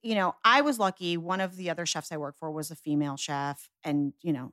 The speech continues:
she was incredible. Like, I would just, like, watch her in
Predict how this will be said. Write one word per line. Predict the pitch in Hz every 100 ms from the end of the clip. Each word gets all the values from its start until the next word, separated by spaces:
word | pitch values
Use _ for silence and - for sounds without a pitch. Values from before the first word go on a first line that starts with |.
| _
she | - - - 170 156 156 -
was | 165 156 156 151 151 165 -
incredible. | 151 - 113 202 - - - -
Like, | 160
I | 151 180
would | 190
just, | 160 135
like, | 127
watch | 143 147 -
her | -
in | - 160